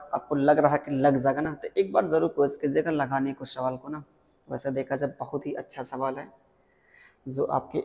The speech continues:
एमटीएस के paper में देखने को मिल सकता है, बाकी other भी exam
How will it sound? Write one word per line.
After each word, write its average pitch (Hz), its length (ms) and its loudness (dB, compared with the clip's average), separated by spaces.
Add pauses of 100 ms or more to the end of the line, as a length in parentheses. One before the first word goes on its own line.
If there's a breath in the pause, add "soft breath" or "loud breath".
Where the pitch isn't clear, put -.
एमटीएस 147 380 -2
के 170 120 -2
paper 135 340 0
में 156 200 -4
देखने 131 320 0
को 139 140 -4
मिल 131 160 -2
सकता 131 300 -8
है, 139 100 -8
बाकी 143 220 0 (160)
other 143 220 8
भी 160 240 6
exam 139 480 2